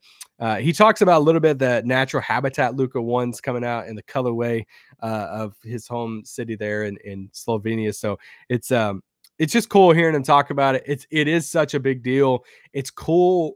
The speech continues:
reading. Uh, we don't really focus on Luka's global, uh, fan base too much because, you know, we're Locked On Mavs. We, Nick and myself both lived here in Dallas, and we go to a lot of,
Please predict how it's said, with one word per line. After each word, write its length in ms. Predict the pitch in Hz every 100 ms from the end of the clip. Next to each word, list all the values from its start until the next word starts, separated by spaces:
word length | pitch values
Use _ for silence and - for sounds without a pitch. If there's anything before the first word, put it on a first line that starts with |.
| -
reading. 640 | 127 143 156 151 139 131 _ _ _
Uh, 220 | 123 117 110 117
we 140 | 147
don't 160 | 208 147
really 200 | 160 147
focus 500 | - 147 156 165 -
on 260 | 127 107
Luka's 600 | 123 135 156 135 117 - _ 123
global, 800 | 113 117 131 135 143 135 127 107 _ - _
uh, 200 | 113 107
fan 380 | - - 131 151
base 400 | 156 175 - -
too 200 | - 220
much 380 | 208 247 247 - _ _ -
because, 640 | 120 131 127 123 113 - _
you 60 | 135
know, 80 | 151
we're 140 | 151
Locked 240 | 151 175 190
On 100 | 160
Mavs. 320 | 170 - - -
We, 320 | 110 117 110 _ _ _ 117
Nick 300 | 113 120 -
and 200 | 123 127
myself 400 | 120 117 - 131
both 280 | 127 127 117
lived 240 | 127 127 110
here 200 | 120 123
in 80 |
Dallas, 520 | 104 101 117 156 - - _ - _ -
and 400 | 120 117 117 113
we 80 | 107
go 160 | 120
to 80 | 123
a 20 |
lot 220 | 123 117
of, 120 | 113